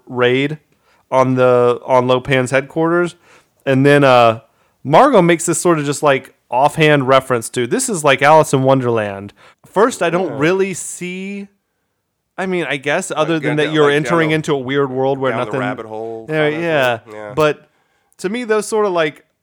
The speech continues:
Speaker 1: allusions or whatever to other l-, they,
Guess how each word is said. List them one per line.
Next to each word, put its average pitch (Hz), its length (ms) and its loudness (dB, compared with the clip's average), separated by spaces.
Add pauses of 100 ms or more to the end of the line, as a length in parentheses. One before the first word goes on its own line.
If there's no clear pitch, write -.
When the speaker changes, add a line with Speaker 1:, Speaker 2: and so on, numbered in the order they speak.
(200)
Speaker 1:
allusions 156 760 -6
or 170 60 -4
whatever 170 360 -4
to 139 220 -8
other 135 380 -4
l-, 139 260 -12
they, 147 220 -12